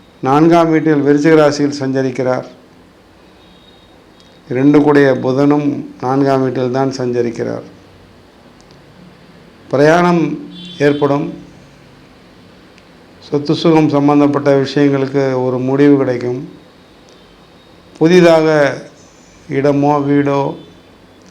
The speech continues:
வாங்குபவர்களோ விற்பவர்களுக்கு சாதகமான சூழ்நிலை ஏற்படும்.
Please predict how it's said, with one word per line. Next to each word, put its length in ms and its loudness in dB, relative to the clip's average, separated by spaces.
வாங்குபவர்களோ 720 0
விற்பவர்களுக்கு 760 2
சாதகமான 800 2
சூழ்நிலை 360 -2
ஏற்படும். 420 0